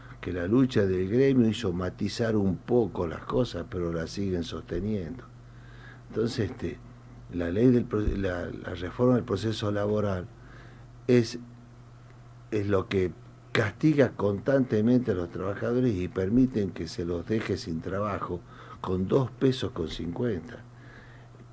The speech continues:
este, dejando de lado los derechos que están consagrados en la Constitución Nacional, en la Ley de Contratos de Trabajo,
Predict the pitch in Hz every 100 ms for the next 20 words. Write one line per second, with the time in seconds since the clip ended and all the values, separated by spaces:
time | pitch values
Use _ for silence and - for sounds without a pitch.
0 | - 110 85 - 90 95 120 117 104 90
1 | 82 104 107 98 82 85 90 104 101 90
2 | - 78 - 92 87 87 92 95 110 107
3 | 92 80 73 82 82 85 - 87 101 90
4 | 82 - 87 110 101 85 80 76 87 98
5 | 82 - 85 82 87 - 76 78 - 90
6 | 95 95 85 - -